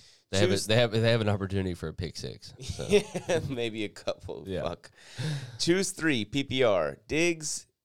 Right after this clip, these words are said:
Speaker 2: Evans versus Lattimore. I love how everyone includes versus Lattimore 'cause they know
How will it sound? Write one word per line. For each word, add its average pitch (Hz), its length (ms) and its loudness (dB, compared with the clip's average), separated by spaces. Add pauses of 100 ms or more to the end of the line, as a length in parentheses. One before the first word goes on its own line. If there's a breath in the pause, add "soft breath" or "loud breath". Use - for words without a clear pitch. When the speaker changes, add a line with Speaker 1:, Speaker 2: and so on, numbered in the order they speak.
(320)
Speaker 2:
Evans 139 340 2
versus 131 240 -2
Lattimore. 98 600 2
I 98 40 -2
love 117 180 0
how 113 120 0
everyone 98 320 -2
includes 92 520 -10 (140)
versus 98 260 -6
Lattimore 98 300 -2
'cause 90 140 -14
they 92 140 -2
know 92 480 0